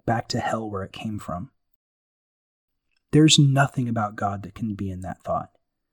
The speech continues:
God loves us with an eternal love, and his grace is always there sufficient for us. We can always appeal to it. It is always already there for us.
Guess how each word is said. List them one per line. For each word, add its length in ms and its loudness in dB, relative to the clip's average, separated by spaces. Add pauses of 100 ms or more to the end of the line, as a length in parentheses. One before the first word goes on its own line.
(680)
God 360 6
loves 440 0
us 400 2
with 180 -2
an 60 -4
eternal 460 -2
love, 240 -6
and 80 -6
his 220 0
grace 360 2
is 120 2
always 460 -2
there 140 -2
sufficient 520 0
for 200 -6
us. 140 -2
We 120 2
can 180 0 (140)
always 720 2
appeal 420 -8
to 140 -16 (200)
it. 100 -20 (420)
It 140 4
is 320 2
always 760 4 (540)
already 440 0
there 260 -4
for 300 -10
us. 400 2